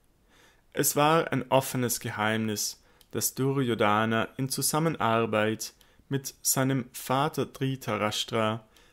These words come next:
durch üble Machenschaften das Königreich der Pandavas an sich reißen wollte. Daher mussten alle, die sich Duryodhana angeschlossen hatten,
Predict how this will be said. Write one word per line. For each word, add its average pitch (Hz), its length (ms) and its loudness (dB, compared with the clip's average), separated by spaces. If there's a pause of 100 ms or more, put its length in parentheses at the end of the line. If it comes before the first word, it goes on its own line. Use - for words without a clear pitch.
(120)
durch 151 180 -2 (140)
üble 165 340 2
Machenschaften 113 1000 0
das 98 200 -4
Königreich 113 680 0
der 107 100 -4
Pandavas 107 920 -2
an 113 160 -4
sich 117 240 -10
reißen 101 380 -4
wollte. 98 400 -6 (1120)
Daher 107 760 0 (300)
mussten - 400 -4
alle, 113 480 0 (380)
die 135 80 -2
sich 131 260 -2
Duryodhana 147 840 2
angeschlossen 113 720 -4
hatten, 110 480 -4